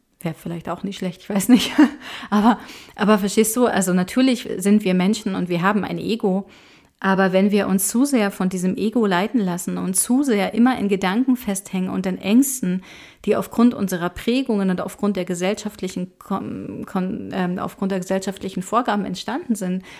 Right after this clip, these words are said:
dann können wir nie der Mensch sein, der da in Wahrheit in uns steckt. Und dann spüren wir nie diese Verbindung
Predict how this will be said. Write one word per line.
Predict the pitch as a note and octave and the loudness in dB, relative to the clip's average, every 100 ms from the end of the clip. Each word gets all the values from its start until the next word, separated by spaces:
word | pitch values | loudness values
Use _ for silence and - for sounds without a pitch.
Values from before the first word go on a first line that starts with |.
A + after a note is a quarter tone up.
| - _ | -20 _
dann | - F#3+ | -4 0
können | A3 A3 | 4 4
wir | G#3 | 6
nie | G#3 G#3+ C4+ E4+ | 6 8 8 6
der | A#3 A#3+ | 4 4
Mensch | A3 F#3+ - | 2 2 -4
sein, | F#3+ F#3+ G3+ | -4 -2 0
der | F#3+ | 0
da | F#3+ | 0
in | F#3 F3 | 0 0
Wahrheit | G3 B3 C4+ G#3 F#3 | 0 0 0 -2 -4
in | F3+ | -8
uns | F3+ F3+ | -8 -10
steckt. | - F#3 - - _ - - - _ _ - | -12 -16 -18 -20 _ -20 -20 -20 _ _ -2
Und | G3 | 2
dann | G3+ | 4
spüren | - A3 G#3+ | 4 4 6
wir | G3 | 6
nie | G3+ G#3+ C4 | 6 8 6
diese | A#3+ G3+ | 4 0
Verbindung | G3 G3+ G#3 A3+ G3 F#3 | -2 0 4 4 4 2